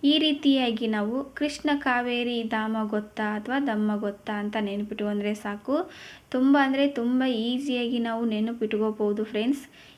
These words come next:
ಯಾವ ರೀತಿ ಕ್ವಶನ್ ಕೇಳಿದ್ರೂ ಕೂಡ ನಾವು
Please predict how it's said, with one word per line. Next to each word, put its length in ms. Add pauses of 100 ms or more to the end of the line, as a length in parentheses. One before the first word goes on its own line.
(120)
ಯಾವ 320
ರೀತಿ 320
ಕ್ವಶನ್ 460 (100)
ಕೇಳಿದ್ರೂ 460
ಕೂಡ 240 (100)
ನಾವು 260